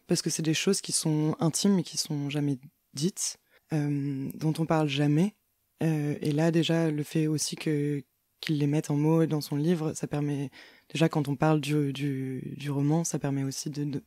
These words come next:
d'en parler avec d'autres personnes, d'ouvrir la pa-, parole sur des choses qui sont,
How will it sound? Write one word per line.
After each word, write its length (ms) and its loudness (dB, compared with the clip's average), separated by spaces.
d'en 120 0
parler 300 0
avec 240 -2
d'autres 120 -4
personnes, 460 0
d'ouvrir 280 0
la 100 2
pa-, 100 -8
parole 260 4
sur 160 0
des 120 2
choses 200 -4
qui 140 -8
sont, 640 -6